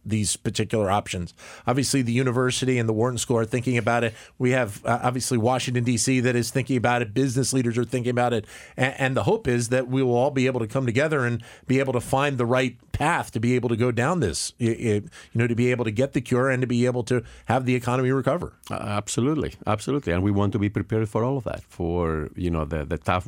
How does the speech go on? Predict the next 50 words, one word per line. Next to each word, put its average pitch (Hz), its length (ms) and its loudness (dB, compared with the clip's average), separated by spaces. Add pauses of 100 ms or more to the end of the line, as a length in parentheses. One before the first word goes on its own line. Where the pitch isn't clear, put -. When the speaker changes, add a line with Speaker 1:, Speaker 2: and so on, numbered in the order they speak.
Speaker 2:
weeks 92 200 -6
ahead 95 500 -2 (100)
and 92 180 0
also 98 240 -4
for 113 120 -4
the 113 120 -2 (100)
recovery. - 340 -6 (1120)
Speaker 1:
The 156 220 0 (100)
c-, - 140 -8 (100)
the - 20 -8
courses 202 500 0
that 151 160 2
you'll 135 280 2
be - 20 4
offering 117 380 0
specifically, 107 600 -2
let's 135 180 -8
dig 131 200 0
into 117 200 0
those 104 340 0
for, 113 100 -2 (100)
uh, 110 60 0
for - 140 -4
a 104 100 2
little 95 120 0
bit. 95 120 0
You 107 120 -4
talked 127 280 -2
about 107 240 0 (300)
the 113 80 0
variety 120 540 2
of 98 60 -4
different 113 320 -2
areas 101 440 0
that, 110 240 0
that 110 160 0
will 104 100 0
be 98 100 0
touched - 320 -2
on, 98 120 0
the 92 200 -2
variety 113 360 2
of 87 60 -8
different, 113 360 -2 (380)
uh, 98 480 0 (420)
university 123 800 0
experts 107 440 -2
that 120 160 2
will 110 120 0
be 107 180 2